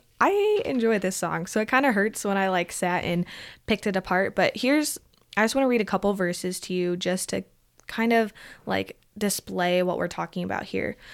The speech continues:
So some of the verses say, "I'm checking the boxes, trying to be flawless. I'm running in circles,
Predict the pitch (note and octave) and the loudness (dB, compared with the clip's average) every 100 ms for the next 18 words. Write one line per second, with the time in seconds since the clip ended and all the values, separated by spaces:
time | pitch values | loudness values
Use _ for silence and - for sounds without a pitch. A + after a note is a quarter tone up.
0 | - - A3+ A3 A#3 A#3+ G#3 G3+ G#3 - | -18 0 2 4 4 4 4 2 0 2
1 | G3 G3 - F#3 A#3 B3+ A#3+ C4 C4+ G#3 | 2 2 2 2 2 2 2 2 2 2
2 | F#3 - - F#3+ F#3 - - F#3 F3+ F#3 | 0 -2 0 2 0 -4 -8 -4 0 0
3 | G3 G#3 B3+ B3 G3+ - - - - - | -2 -4 0 0 0 -4 -8 -12 -14 -20
4 | - - - G#3 G3 F#3+ A3+ C4 B3 G#3 | -20 -12 0 2 4 4 4 4 2 -2
5 | G3+ G3 G3 | 0 2 0